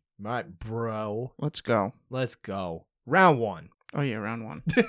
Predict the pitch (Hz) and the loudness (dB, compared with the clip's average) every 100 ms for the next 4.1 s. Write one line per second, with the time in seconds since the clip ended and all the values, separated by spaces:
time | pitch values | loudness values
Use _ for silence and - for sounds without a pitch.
0 | 508 480 539 - 523 427 - 294 - 320 | 4 4 0 2 -2 0 -4 -4 -4 0
1 | - 262 175 151 202 202 214 - _ - | 6 6 6 4 2 0 -2 -4 _ 0
2 | 151 123 - 196 214 202 202 - 147 147 | 4 6 8 8 10 8 8 6 6 6
3 | 127 135 139 - - - - 139 131 127 | 6 4 2 0 -6 -10 -2 4 6 6